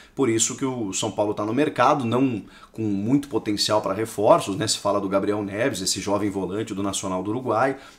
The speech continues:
que é um jogador que o São Paulo tá tentando, e, e chegou o Bruno Rodrigues, da Ponte Preta, que é um, um jogador, um ponta, né, pelo lado do campo. Jogadores que o São Paulo vai precisar pra reformular o elenco, né? E também liberar alguns, né?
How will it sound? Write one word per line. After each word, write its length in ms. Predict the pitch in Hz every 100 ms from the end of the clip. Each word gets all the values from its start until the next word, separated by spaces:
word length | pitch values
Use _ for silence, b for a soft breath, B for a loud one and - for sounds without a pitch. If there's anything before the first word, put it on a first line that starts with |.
| -
que 80 |
é 40 | 107
um 40 |
jogador 400 | 101 95 95 98
que 120 | 95
o 20 | 95
São 160 | 95
Paulo 220 | 87 92
tá 100 | 95
tentando, 560 | 98 135 135 110 131 143 143 B B
e, 480 | - 110 110 107 101 98
e 120 | 160
chegou 320 | 143 127 107
o 40 |
Bruno 200 | 113 113
Rodrigues, 460 | - 156 92 110 113
da 100 | 90
Ponte 240 | - 101
Preta, 380 | - 101 107 120
que 100 | 123
é 60 | 117
um, 220 | 120 101 B B B
um 80 | 98
jogador, 420 | 98 104 92 107
um 80 | 107
ponta, 400 | - 107 117 92
né, 80 | 101
pelo 220 | 107 101
lado 240 | 98 101
do 100 | 107
campo. 340 | 123 107 113 - -
Jogadores 580 | 101 110 123 107 123 131
que 120 | -
o 100 | 139
São 180 | 127 131
Paulo 220 | 110 120
vai 120 | 117
precisar 520 | 117 135 - 117 98 113
pra 140 | 131
reformular 480 | 147 147 190 165 123
o 80 | 214
elenco, 320 | 165 110 90
né? 120 | 104
E 100 | 330
também 280 | - 262 180
liberar 320 | 214 233 170
alguns, 380 | 185 147 117 92
né? 160 | 87